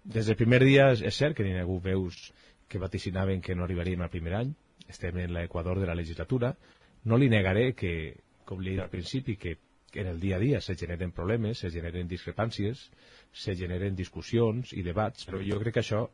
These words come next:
no és roïn, insistisc, eh? Sempre que, eh, diguem, al final les polítiques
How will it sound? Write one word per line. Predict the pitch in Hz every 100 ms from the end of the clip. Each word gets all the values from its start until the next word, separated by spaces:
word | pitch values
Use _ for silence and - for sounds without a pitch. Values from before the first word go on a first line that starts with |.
| _
no | 107 104
és | 104
roïn, | 92 113 117
insistisc, | 87 - 85 123 - _ -
eh? | - 95 143 _ - _ - -
Sempre | - 127 127 131 135
que, | 123 110 123 - _ - _ _
eh, | - 85 78 - - -
diguem, | 104 98 107
al | 98
final | 104 95 107 127 - - _ _ _ _ _ _ _ -
les | 113 101
polítiques | 98 107 117 101 113 120